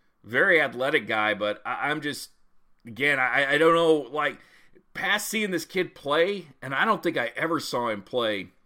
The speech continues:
at, um, at Kentucky, but supposedly, you know, very athletic kid, and I'm not gonna sit here and, and, and, you know, play fake dra-, draft expert for you, but it's just something that's going on in the Thunder world.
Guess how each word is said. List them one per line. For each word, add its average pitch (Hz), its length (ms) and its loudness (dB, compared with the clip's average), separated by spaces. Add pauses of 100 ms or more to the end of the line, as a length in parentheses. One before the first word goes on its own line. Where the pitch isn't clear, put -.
(1120)
at, 139 460 -2
um, 104 480 -6 (680)
at 139 220 -2
Kentucky, 135 460 -2
but 113 160 -10
supposedly, 107 880 -4 (400)
you 170 80 -8
know, 135 100 0
very 135 380 -2
athletic 135 520 -2
kid, 139 280 2
and 107 100 -2
I'm 135 120 -4
not 143 100 -4
gonna 110 140 -8
sit 127 200 -8
here 117 200 0
and, 107 80 -6
and, 110 480 -8
and, 101 300 -10 (260)
you 120 100 -6
know, 110 100 -2
play 135 300 -2
fake 135 380 -6
dra-, 123 320 -4 (160)
draft 127 400 -4
expert 90 480 -8
for 98 200 -8
you, 113 140 -8
but 98 320 -6
it's 104 200 -12
just 120 180 -8
something 127 320 -8
that's 107 140 -14
going 131 260 -2
on 127 180 -4
in 135 100 -8
the 127 80 -10
Thunder 123 300 -6
world. 175 500 0